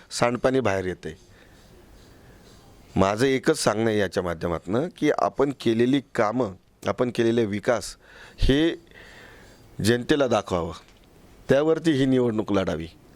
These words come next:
आणि भविष्यामध्ये काय करणार आहे हे सांगून लढावी. आमच्यासारख्या कार्यकर्त्यांना पार्टीने विश्वास टाकून का उमेदवारी दिली? कारण आमचे ध्येय, धोरण किंवा आमचं व्हिजन हे वेगळं आहे.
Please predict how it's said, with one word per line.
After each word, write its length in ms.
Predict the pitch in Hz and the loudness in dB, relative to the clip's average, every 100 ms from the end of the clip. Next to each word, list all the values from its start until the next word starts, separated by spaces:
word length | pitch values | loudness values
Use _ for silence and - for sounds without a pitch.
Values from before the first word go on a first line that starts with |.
| - - - | -20 -12 -2
आणि 140 | 110 | 2
भविष्यामध्ये 500 | 113 113 120 127 127 | 2 2 2 0 0
काय 220 | 120 120 | 0 -2
करणार 300 | 120 120 123 | 0 0 0
आहे 140 | 123 117 | 0 -2
हे 440 | - - 175 196 185 - _ _ - | -4 0 2 2 -2 -10 _ _ -10
सांगून 600 | - 131 131 147 185 202 | -2 0 0 0 0 2
लढावी. 440 | 165 120 101 98 - - - - | 2 2 -2 -4 -12 -20 -16 -2
आमच्यासारख्या 560 | 117 127 151 147 135 156 | 0 2 2 2 0 0
कार्यकर्त्यांना 760 | 139 135 139 139 127 139 143 | 0 0 0 -2 0 -2 -2
पार्टीने 680 | 139 127 123 - 139 147 151 | 0 0 0 -2 -2 0 0
विश्वास 440 | 123 - 135 147 131 - | -2 -2 0 0 0 -2
टाकून 320 | 120 - 110 - | -2 -4 -8 -2
का 160 | - 147 | 0 0
उमेदवारी 500 | 165 143 117 107 98 | 0 0 0 0 0
दिली? 240 | 92 82 85 - - - - - - | -4 -8 -12 -20 -20 -20 -20 -20 -2
कारण 160 | 135 147 | 0 2
आमचे 260 | 131 127 | 0 -2
ध्येय, 380 | 143 123 127 151 | 2 2 2 2
धोरण 400 | 135 117 139 123 | 2 2 2 0
किंवा 220 | 123 143 | -2 0
आमचं 240 | 135 131 151 | -2 -2 -2
व्हिजन 320 | 113 113 139 | -2 -2 -2
हे 120 | 143 | 0
वेगळं 280 | 143 113 | 0 0
आहे. 100 | 104 | -2